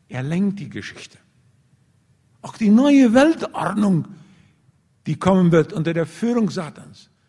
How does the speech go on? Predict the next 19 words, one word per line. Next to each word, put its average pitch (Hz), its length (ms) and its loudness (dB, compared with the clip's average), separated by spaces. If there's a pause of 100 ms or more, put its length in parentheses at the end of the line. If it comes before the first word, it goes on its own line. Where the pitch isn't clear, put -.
(280)
sie 147 180 -14
wird 143 160 -10
schlussendlich 190 1040 -12 (300)
von 180 460 -4 (280)
Jesus 185 800 -4
Christus 185 680 -10 (360)
gelenkt. 127 640 -8 (2250)
Diese 190 300 -4
Welt 262 360 -4
ist 208 260 -4
nicht 226 300 -4 (2000)
dem 160 160 -4
Teufel 151 400 -4
überlassen. 117 600 -12 (560)
Gott 247 300 -2
sitzt 220 320 -8
auf 180 180 -12
dem 165 180 -12
Thron. 120 340 -14